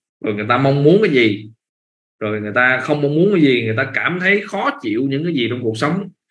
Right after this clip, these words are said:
người ta mong muốn là giải quyết vấn đề gì.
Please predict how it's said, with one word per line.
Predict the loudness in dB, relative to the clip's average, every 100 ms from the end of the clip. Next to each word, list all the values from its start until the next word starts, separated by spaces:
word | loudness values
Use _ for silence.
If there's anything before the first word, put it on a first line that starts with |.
| _ _ _ -6
người | -2 0
ta | 2
mong | 4 4 4
muốn | 4 4 2 -2
là | 0 0 0 -2 -2
giải | 0 0 2
quyết | 0
vấn | 0 -2
đề | 0 0
gì. | -2 -4 -6